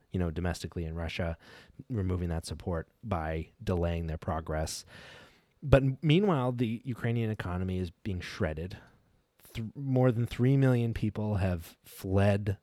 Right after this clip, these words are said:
the country. Half of, of Kyiv is, like, has left.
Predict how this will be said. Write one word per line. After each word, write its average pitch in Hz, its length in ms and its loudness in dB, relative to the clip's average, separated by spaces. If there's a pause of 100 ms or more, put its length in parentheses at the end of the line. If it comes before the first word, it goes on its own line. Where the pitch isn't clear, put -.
(160)
the 90 140 -2
country. 90 640 -6
Half - 600 -2 (360)
of, 110 340 0 (140)
of 95 640 -2
Kyiv 104 420 2
is, 90 600 -2 (760)
like, 85 380 -4 (180)
has 101 260 -2
left. 98 540 -4